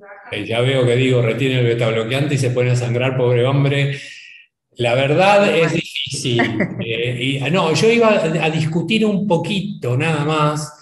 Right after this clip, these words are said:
Eh, ya a-, ahora estamos tarde, pero recuerdo que dijeron, como tenía varices pequeñas, le bajamos el propranolol.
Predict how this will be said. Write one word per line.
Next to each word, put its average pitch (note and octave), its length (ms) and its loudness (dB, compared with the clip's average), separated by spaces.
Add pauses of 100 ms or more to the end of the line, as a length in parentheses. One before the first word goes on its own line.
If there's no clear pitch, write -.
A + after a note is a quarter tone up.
(400)
Eh, A2+ 320 -8
ya C3 180 -2
a-, C3+ 340 -2
ahora C#3+ 240 0
estamos D3 420 -2
tarde, C#3 420 0
pero C3 420 -2 (380)
recuerdo E3 480 0
que D#3 80 0
dijeron, D3+ 380 0
como C3 200 -2
tenía F3 280 0
varices G#3 520 0
pequeñas, F3+ 560 -2
le D3+ 120 4
bajamos G3+ 520 0
el D3 120 0
propranolol. A#2 880 -4